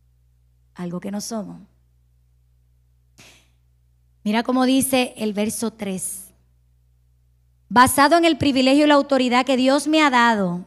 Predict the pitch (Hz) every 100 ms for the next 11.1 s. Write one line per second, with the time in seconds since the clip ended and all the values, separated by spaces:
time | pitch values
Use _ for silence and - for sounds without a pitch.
0 | - 202 196 226 226 226 208 196 - _
1 | _ _ _ _ _ 240 269 269 208 294
2 | 359 370 370 311 320 320 320 302 - 285
3 | 294 285 277 240 277 262 247 247 277 330
4 | 370 381 392 381 339 330 320 285 269 294
5 | 339 415 - - _ _ _ - 285 277
6 | 277 269 269 277 285 302 302 320 320 311
7 | _ _ _ _ 285 294 214 - - _
8 | _ _ _ _ - - 254 262 277 285
9 | 285 285 311 302 - 254 254 254 247 254
10 | 262 269 294 302 302 294 - 262 202 175